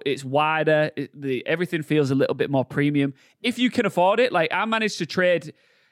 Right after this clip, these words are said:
uh, my Switch in, in a couple of games. I, I sold it, well, I, s-, I say trade, I sold it on eBay.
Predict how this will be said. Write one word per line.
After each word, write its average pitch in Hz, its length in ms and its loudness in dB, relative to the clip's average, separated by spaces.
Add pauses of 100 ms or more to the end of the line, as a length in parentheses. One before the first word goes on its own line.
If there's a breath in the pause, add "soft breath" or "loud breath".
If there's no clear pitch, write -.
(140 soft breath)
uh, 139 180 2
my 156 280 0
Switch 151 420 0
in, 131 80 2
in 131 100 0
a 127 60 -4
couple 135 240 -2
of 123 80 0
games. 117 380 0
I, 117 200 -4
I 127 120 -2
sold 139 340 0
it, 123 60 -2
well, 117 80 0
I, - 20 2
s-, - 160 -12 (100)
I - 40 -8
say 127 160 -2
trade, 110 220 -6
I 123 40 -8
sold 151 220 0
it 104 60 -2
on 110 60 -6
eBay. 101 140 -6